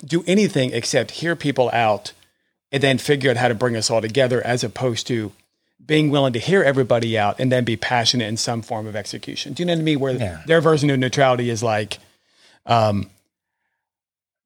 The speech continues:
Speaker 1: "I am here for everybody." And because I'm here for everybody, they take it to, like, the umpth degree. And there's no passion, there's no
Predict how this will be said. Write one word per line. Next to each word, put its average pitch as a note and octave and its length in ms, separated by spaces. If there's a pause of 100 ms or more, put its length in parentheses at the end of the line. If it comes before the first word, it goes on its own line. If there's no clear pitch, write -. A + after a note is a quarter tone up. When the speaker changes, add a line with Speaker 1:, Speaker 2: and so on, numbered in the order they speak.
(1400)
Speaker 1:
"I D#3 120
am D3+ 140
here E3 260
for - 240
everybody." C3+ 800
And D3+ 320
because C#3+ 320
I'm C3 140
here B2+ 160
for - 140
everybody, A#2+ 380
they B2+ 140
take C#3+ 260
it A#2+ 100
to, - 120
like, A2+ 160
the A2 160
umpth B2 180
degree. A2 500 (300)
And A#2 460
there's B2+ 220
no D3 280
passion, A#2+ 500
there's A2+ 180
no C3 400